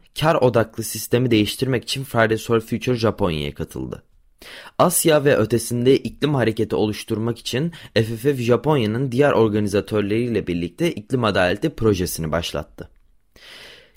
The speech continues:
Kentaro ile iklim aktivisti olma hikayesini ve iklim adaleti çalışmalarını konuştuk. Şimdi bu röportajı sizlerle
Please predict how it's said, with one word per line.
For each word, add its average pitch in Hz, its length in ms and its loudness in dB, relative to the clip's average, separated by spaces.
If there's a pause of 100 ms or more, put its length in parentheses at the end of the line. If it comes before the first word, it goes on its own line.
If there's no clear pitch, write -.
Kentaro 139 600 4
ile 123 320 2
iklim 143 300 0
aktivisti 110 520 0
olma 110 240 4
hikayesini 110 720 -2
ve 123 120 4
iklim 131 280 -2
adaleti 104 500 2
çalışmalarını 113 640 -2
konuştuk. 85 500 -6
Şimdi 113 480 0
bu 117 120 2
röportajı 104 580 0
sizlerle 98 720 -2